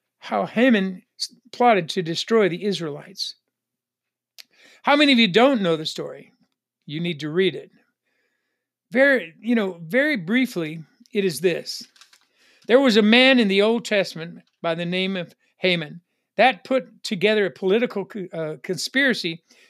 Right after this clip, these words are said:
to have all the Jewish people destroyed on a certain day. He got the king to write it down in the royal decree. And it called the law of the Medes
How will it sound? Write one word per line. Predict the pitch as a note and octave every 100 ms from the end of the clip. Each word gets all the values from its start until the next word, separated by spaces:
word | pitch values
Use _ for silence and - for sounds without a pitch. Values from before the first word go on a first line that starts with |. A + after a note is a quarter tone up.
| -
to |
have | E3 G3 E3+
all | F3+ G#3 B3+
the | A#3
Jewish | C#3 G#3 A3 -
people | - G3+ D#3+
destroyed | D3+ D3 - F#3 D3 D3 - _ _ _ -
on | G3
a |
certain | F3+ - G#3 F#3+
day. | F#3 E3+ D3 - _ _
He | - G3+
got | C#4+ C#4+
the | A#3+
king | - C#4 A#3
to | F#3
write | G#3 A3
it | A3
down | F#3 G#3 G3
in | F#3 F#3+
the | E3+
royal | E3+ F#3+ G3 F#3
decree. | F3 - G3+ D#3 D3+ - _ _ -
And | G#3+
it | B3 B3
called | C4 D4+ E4+ B3 _ _ _ _ -
the | G#3+
law | G#3+ C#4+ B3+ A3+ G3+ -
of | G3
the | F3 E3+
Medes | F#3 B3+ B3+ C4+ G3+